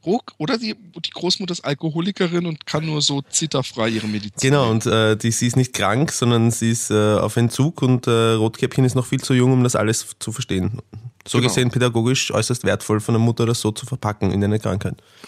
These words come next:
Speaker 1: Genau. Rotkäppchen versprach es und ging gleich los. Im Wald traf Rotkäppchen den bösen Wolf. „Guten Tag, Rotkäppchen“, sprach er.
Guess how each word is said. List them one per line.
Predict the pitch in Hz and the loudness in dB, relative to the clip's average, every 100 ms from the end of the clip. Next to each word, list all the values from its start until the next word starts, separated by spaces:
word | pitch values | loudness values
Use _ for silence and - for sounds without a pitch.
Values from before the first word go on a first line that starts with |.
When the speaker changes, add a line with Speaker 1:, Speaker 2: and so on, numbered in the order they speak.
| - - - _ | -20 -20 -20 _
Speaker 1:
Genau. | 143 95 90 - - - | -10 -8 -10 -16 -16 -2
Rotkäppchen | 208 - 240 - 202 | -2 0 0 0 -4
versprach | - 156 - 131 180 | 0 0 0 0 0
es | 226 - | -2 -8
und | 127 | -6
ging | 131 143 | -8 -6
gleich | 120 123 - | -4 -4 -6
los. | 95 87 - | -8 -6 -8
Im | 110 | -4
Wald | 117 196 | 0 0
traf | - 127 - | 0 -4 -2
Rotkäppchen | 131 143 - 160 - 147 | -6 -4 -4 -4 -4 -6
den | 117 | -4
bösen | 107 - 135 | -4 -4 -2
Wolf. | 131 107 - - _ _ | -2 -4 -8 -20 _ _
„Guten | - 92 | -10 -6
Tag, | 90 98 90 - | -2 -2 -4 -6
Rotkäppchen“, | 123 - 98 - 90 87 - | -6 -4 -4 -4 -6 -8 -10
sprach | - - 90 87 | -12 -8 -6 -6
er. | 67 85 | -4 -4